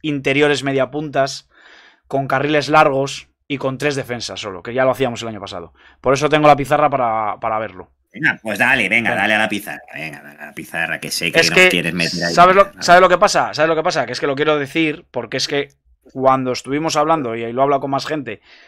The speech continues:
Speaker 1: de cómo vamos a jugar, de quién va a jugar y tal, es importante saber cómo lo vamos a hacer o cuál es la idea que tenemos,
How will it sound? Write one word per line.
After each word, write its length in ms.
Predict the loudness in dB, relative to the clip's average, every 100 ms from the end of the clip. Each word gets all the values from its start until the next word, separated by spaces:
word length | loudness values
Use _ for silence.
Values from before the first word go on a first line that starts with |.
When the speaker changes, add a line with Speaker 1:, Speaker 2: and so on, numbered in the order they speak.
| _ -10
Speaker 1:
de 140 | -4
cómo 380 | -2 -2 -2 0
vamos 240 | 0 0
a 20 |
jugar, 380 | -4 4 6 6
de 100 | 2
quién 160 | -4 -2
va 40 |
a 40 | -2
jugar 280 | 2 2 4
y 60 |
tal, 340 | 2 2 0 _ _ -8
es 200 | -6 -4
importante 440 | -2 0 0 0
saber 260 | 2 2 2
cómo 220 | 0 4
lo 80 | 6
vamos 240 | 6 4
a 40 | 0
hacer 280 | 0 -2 -4 -20 -6
o 140 | 0 4
cuál 120 | 4
es 40 | 4
la 120 | 2
idea 260 | 4 4
que 80 | 2
tenemos, 460 | 0 0 0 -4